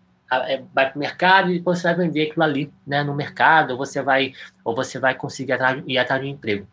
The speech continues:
tá? Legal, três anos aí pra fazer isso. Esse é o que o mercado tradicional te entrega. Mas no digital, você tem várias carreiras digitais que você pode aprender em muito menos tempo, tá? E você se tornar, e, e ser muito bem pago por isso.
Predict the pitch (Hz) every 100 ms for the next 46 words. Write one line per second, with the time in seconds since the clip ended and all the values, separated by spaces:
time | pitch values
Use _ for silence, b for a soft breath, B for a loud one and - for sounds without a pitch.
0 | _ 113 135 - 131 151 117 - 151 143
1 | 147 143 135 135 139 - 131 120 95 -
2 | - B B B B B 233 - 233 233
3 | 226 214 202 202 202 196 190 160 175 175
4 | _ _ - 170 175 165 123 - _ _
5 | B B B B 277 269 240 208 - 185
6 | 220 - B B - 180 202 175 190 233
7 | 226 - - 202 143 185 202 170 175 151
8 | - 147 170 156 - - - _ _ 143
9 | 143 165 - - 160 - 156 156 151 180
10 | 240 - 202 156 147 - 180 208 - _
11 | _ _ 127 165 B B B 135 147 160
12 | 170 - 170 160 165 170 165 147 147 170
13 | - 165 180 180 202 165 156 156 180 131
14 | -